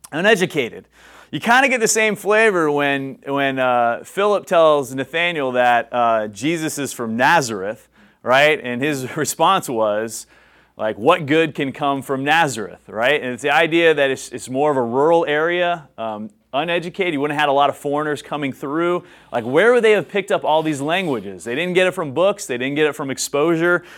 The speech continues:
You know, it's not a trade routes, uh, you know, where people would have kind of picked these up. It's not a metropolitan area where people would have settled. And so it's like, aren't these Galileans? Like, you know, if I'm not mistaken from, from, <laughs>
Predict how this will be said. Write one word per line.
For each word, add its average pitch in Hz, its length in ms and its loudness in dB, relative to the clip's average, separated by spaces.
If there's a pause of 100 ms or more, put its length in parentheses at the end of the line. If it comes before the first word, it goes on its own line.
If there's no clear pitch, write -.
(140)
You 127 80 -6
know, 131 140 4
it's 123 100 -4
not 147 160 2
a 131 140 2
trade 165 400 2
routes, 165 480 2
uh, 117 420 4 (380)
you 123 100 -2
know, 110 220 0
where 123 240 4
people 160 380 -2
would 143 100 6
have 123 180 -2
kind 151 160 2
of - 80 -2
picked 160 220 -4
these 135 220 -2
up. 156 240 8
It's 127 120 -12
not 139 120 4
a 131 40 0
metropolitan 139 720 2
area 151 320 0
where 120 100 0
people 135 300 -6
would 123 80 -4
have 113 100 -6
settled. 156 480 4 (320)
And 143 140 -2
so 175 320 8
it's 156 120 2
like, 151 240 2 (160)
aren't 180 200 0
these 285 180 -2
Galileans? 196 800 2
Like, 127 260 -2 (140)
you 120 140 -8
know, 104 320 -4
if 107 120 -4
I'm 190 140 2
not 208 160 0
mistaken 175 640 -2
from, 123 420 -10
from, 120 380 -8 (240)
<laughs> - 160 -8